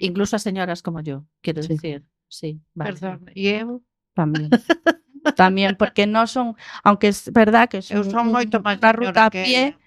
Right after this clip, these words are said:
Speaker 2: no es una
Speaker 1: Oye,
Speaker 2: ruta
Speaker 1: perdona, yo mucho más señora que tú.
Speaker 3: Perdón.
Speaker 1: <laughs> Pero bueno.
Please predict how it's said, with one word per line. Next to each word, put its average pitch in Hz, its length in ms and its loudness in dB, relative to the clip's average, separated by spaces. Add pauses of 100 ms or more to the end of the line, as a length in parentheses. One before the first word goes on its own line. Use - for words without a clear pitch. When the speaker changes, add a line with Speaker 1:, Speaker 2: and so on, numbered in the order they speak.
(160)
Speaker 2:
no 208 280 0
es 196 200 -4
una 190 160 -2
Speaker 1:
Oye, 175 140 -2
Speaker 2:
ruta 170 140 0
Speaker 1:
perdona, 180 340 -4
yo 165 140 -6
mucho 170 220 -10
más 185 140 -16
señora 147 360 -10
que 135 120 -16
tú. 160 280 -6 (260)
Speaker 3:
Perdón. 165 460 -6
Speaker 1:
<laughs> 277 680 0
Pero 190 300 0
bueno. 208 480 0